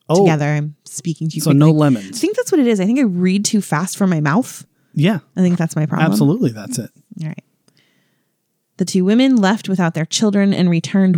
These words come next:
Speaker 2: with the police. Officers ordered Weston to come out, but he fled inside the building. The police were told that they had no legal right to go inside.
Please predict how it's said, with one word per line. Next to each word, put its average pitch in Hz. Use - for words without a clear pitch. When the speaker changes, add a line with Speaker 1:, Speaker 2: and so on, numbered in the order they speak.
Speaker 2:
with 180
the 180
police. 175
Officers 175
ordered 170
Weston 165
to 156
come 160
out, 214
but 180
he 160
fled 180
inside 165
the 160
building. 160
The 180
police 175
were 165
told 165
that -
they 165
had 160
no 165
legal 170
right 170
to -
go 160
inside. 160